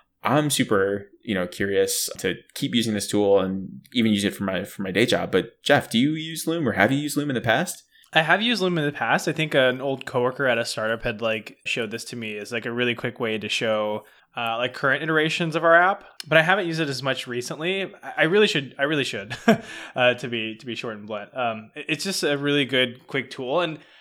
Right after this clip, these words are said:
Speaker 2: I think oftentimes I used to think, "Oh, there's already tools that do this." Uh, there's tools that screen record, and then you'd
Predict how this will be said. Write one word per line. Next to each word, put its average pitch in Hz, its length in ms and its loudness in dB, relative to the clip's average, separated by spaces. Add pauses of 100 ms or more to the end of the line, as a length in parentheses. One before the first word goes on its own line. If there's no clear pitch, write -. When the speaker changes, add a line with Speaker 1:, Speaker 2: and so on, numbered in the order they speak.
(140)
Speaker 2:
I 180 100 0
think 302 220 0
oftentimes 147 760 2
I 127 160 2
used 131 200 -2
to 131 80 -4
think, 127 340 -4
"Oh, 170 520 4 (480)
there's 151 220 0
already 185 280 6
tools 170 280 -2
that 151 120 -6
do 143 160 -2
this." 104 400 -6
Uh, 110 420 -2
there's 117 240 -4
tools 123 260 -4
that 117 180 -2 (340)
screen 156 380 -4
record, 135 680 0
and 120 180 -8
then 117 140 -6
you'd 117 100 -6